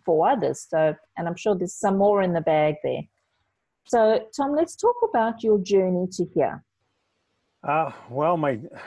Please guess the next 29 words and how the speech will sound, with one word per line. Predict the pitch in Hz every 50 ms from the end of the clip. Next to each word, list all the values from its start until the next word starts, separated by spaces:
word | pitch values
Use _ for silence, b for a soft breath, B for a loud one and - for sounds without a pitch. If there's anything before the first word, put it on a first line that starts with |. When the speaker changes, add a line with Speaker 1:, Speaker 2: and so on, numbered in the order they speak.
| B B B B B
Speaker 2:
wow, | - - - - -
my | 117 110 98
journey. | 87 - 123 120 127 127 120 107 92 87 - _ -
It | 120 123
is | 151 170 131 123
absolutely | 147 135 143 143 - - 156 147 147 156 139 127 117 113
a | 107
journey, | 101 95 92 104 110 113 110 107 104 98 95
and | 92 92
it's | 95 92 - - - _
been, | - 104 104 104 101 92 - _ _ _ _ _ _ _
continues | - - 104 - - 131 135 131 127 107 -
to | - - 104
be | 104 107 107 101
a | 95
fascinating | - - 110 104 101 95 - - 107 98 101 101 101 98 98
one. | 104 104 110
And | 107 95 87 82 _ b b b b b b b b b b b _ -
I'm | 98 101 98 95 104 - - _ _ _ _ -
blessed | 107 87 107 107 113 123 139 - - - -
to | - 120 107 92
have | 90 107 117 113 104
opportunities | 110 113 117 - - 107 - - 120 117 120 127 123 104 -
to | - -
speak | - - - - 113 117 120 _ -
with, | 113 104 - _ _ _ _ _ _ 180
with | 110 101 90 -
you | 98 104 110 117 131 180 190 170 113
and, | 90 90 87